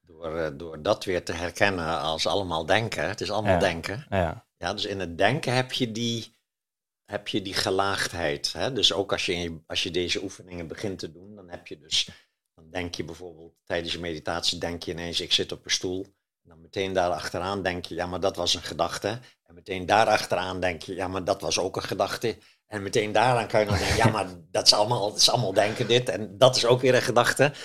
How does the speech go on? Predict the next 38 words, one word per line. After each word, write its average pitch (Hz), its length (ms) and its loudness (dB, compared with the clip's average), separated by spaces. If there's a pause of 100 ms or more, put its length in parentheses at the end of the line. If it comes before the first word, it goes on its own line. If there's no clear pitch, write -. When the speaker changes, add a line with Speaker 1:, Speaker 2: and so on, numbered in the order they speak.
(280)
Speaker 1:
En 104 180 6
dan 104 120 4
heb 104 160 2
je 107 60 -4
dus 90 160 4
gedachte 107 400 6
over 95 180 2
gedachte 90 320 0
over 87 160 -2
gedachte 82 320 -6
over 78 160 -10
gedachte. 95 320 0
En 92 100 -4
meta, 92 280 2
meta, 90 320 -2
meta, 87 300 -2
meta 104 300 2
niveau. 104 500 2 (360)
En 107 120 -2
dat 131 160 4
is 135 120 4
wat 104 160 2
de 107 120 -4
denker 123 420 2
doet. - 440 -4
Speaker 2:
Ja. 87 200 -2 (300)
Speaker 1:
En, 110 300 -8
en 107 200 -4
je, 110 200 -2
en 107 380 -2 (560)
s-, - 280 -4
dus 101 260 -4
ook, 117 380 6
je 107 120 -8
bent 101 260 -2
aan 98 120 2
het 98 160 -8
oordelen, 104 840 4